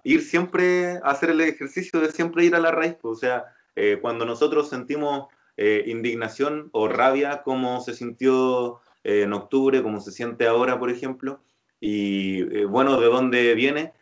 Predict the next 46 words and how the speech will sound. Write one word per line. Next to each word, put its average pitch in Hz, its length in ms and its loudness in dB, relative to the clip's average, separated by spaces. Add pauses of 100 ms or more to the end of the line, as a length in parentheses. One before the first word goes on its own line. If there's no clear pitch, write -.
Son 143 320 -4
todas 165 220 4
estas 175 160 -4
cosas, 190 300 -6
pues, 135 140 2
un 117 200 -4
cúmulo, 175 680 0 (180)
es 123 120 0
una 135 200 2
cazuela, 170 400 0
¿cierto?, 175 280 -2
de 131 80 4
puros 156 220 -2
casos 156 280 -4
de 139 80 0
corrupción, 139 580 -4 (260)
de 113 140 0
frases 135 320 -2
mal 120 300 -2
hechas, 139 460 -2 (200)
de 110 140 -6
falta 120 260 -4
de 117 60 -2
empatía, 127 800 -4 (300)
<clears throat> 185 420 0
de 110 80 -2
arrogancia, 127 640 0
de 117 80 0
soberbia, 127 600 -4 (120)
y 120 120 -4
todo 160 160 4
eso 175 160 0
se 156 140 -6
va 160 80 0
acumulando. 139 580 -4 (240)
Eh, 107 220 -2
entonces, 156 440 -6
como 123 240 -2
no 135 100 2
hay 160 100 0
claridad, 151 480 2
como 113 160 -6
los 101 140 -8
medios 151 280 -2
nos 147 200 -6
confunden, 156 640 -2